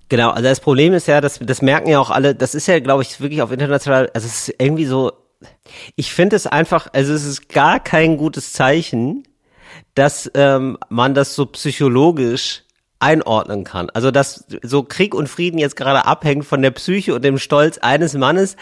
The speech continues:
das ist gar kein gutes Zeichen. Aber ich glaube tatsächlich, also so runtergebrochen <laughs> geht's da schon drum, dass man so sagt, okay,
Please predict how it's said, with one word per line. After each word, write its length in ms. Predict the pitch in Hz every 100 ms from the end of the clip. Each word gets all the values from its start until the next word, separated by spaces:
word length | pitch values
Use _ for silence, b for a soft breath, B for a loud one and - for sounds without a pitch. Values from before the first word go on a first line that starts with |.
| B
das 100 | 127
ist 120 | 131 -
gar 180 | 113 117
kein 200 | 107 104
gutes 280 | 101 101
Zeichen. 460 | - 87 92 151 269 B B B -
Aber 160 | 139
ich 80 | -
glaube 300 | - 131 180
tatsächlich, 400 | 180 - - -
also 160 | 139 139
so 160 | 123
runtergebrochen 800 | 113 113 151 156 160 - 156 151
<laughs> 0 |
geht's 220 | 147 -
da 120 | - 135
schon 340 | - 214 285
drum, 420 | 104 98 104 143 -
dass 200 | 127 139
man 140 | 127
so 80 | 123
sagt, 220 | 117 -
okay, 320 | - 147 156